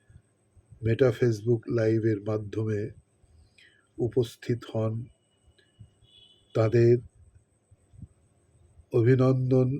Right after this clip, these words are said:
প্রীতি, শুভেচ্ছা, অন্তরের অন্তঃস্থল হতে প্রাণভরা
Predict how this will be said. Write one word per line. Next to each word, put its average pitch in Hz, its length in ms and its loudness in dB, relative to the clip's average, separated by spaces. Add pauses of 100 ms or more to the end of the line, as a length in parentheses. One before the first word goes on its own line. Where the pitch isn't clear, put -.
(400)
প্রীতি, 123 320 -2 (200)
শুভেচ্ছা, 113 640 -2 (920)
অন্তরের 110 720 0 (220)
অন্তঃস্থল 117 800 -2 (140)
হতে 110 260 -4 (1080)
প্রাণভরা 104 640 -4